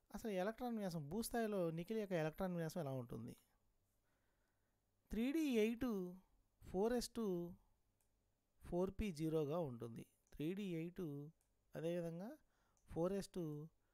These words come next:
ఫోర్ పీ జీరోగా ఉంటుంది. ఎప్పుడైతే ఈ నికెల్ వైపుకి లైగ్యాండ్లు సమీపించినవో అప్పుడు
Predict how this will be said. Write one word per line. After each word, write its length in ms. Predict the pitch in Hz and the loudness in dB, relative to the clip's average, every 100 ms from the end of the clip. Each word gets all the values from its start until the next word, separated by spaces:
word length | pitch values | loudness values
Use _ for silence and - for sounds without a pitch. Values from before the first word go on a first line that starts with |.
| _ _ - | _ _ -14
ఫోర్ 400 | - 165 175 202 | -6 0 2 0
పీ 200 | 202 175 | -2 -2
జీరోగా 400 | 143 151 147 120 | -2 -2 -2 -4
ఉంటుంది. 340 | 135 - - - _ _ _ _ _ _ - | -8 -12 -14 -18 _ _ _ _ _ _ -2
ఎప్పుడైతే 640 | 233 247 330 320 294 285 262 208 202 220 220 _ _ _ _ _ _ _ _ - | 0 2 2 2 0 0 2 2 0 -6 -12 _ _ _ _ _ _ _ _ -6
ఈ 200 | 214 214 | 0 2
నికెల్ 340 | 190 208 277 285 | 2 2 0 4
వైపుకి 540 | 262 233 214 214 214 185 180 190 262 _ _ _ _ - | 4 4 2 0 0 2 -2 -4 -12 _ _ _ _ 0
లైగ్యాండ్లు 720 | 170 185 220 254 247 226 220 175 175 185 208 _ - | 6 6 6 6 4 4 4 4 2 -2 -8 _ -2
సమీపించినవో 960 | - 190 247 240 226 190 196 190 254 294 202 _ _ _ _ _ - _ _ _ _ - | 4 6 4 4 2 2 0 2 0 -2 -8 _ _ _ _ _ -20 _ _ _ _ -6
అప్పుడు 300 | 214 240 226 | -2 2 2